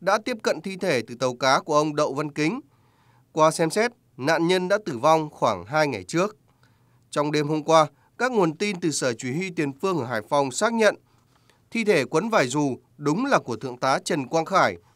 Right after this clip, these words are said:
một trong hai phi công lái chiếc Su ba mươi M K hai gặp nạn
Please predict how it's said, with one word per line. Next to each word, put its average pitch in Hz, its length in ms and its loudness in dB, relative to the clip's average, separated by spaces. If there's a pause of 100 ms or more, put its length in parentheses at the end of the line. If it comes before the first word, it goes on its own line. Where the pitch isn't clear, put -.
(240)
một 170 240 2
trong 208 160 0
hai 208 220 4
phi 202 100 -6
công 190 300 0
lái 170 180 4
chiếc 240 220 -8
Su 202 160 -4
ba 170 160 4
mươi 165 260 0
M 147 100 -2 (140)
K - 40 -6
hai 165 400 2 (220)
gặp 123 180 -2
nạn 139 260 2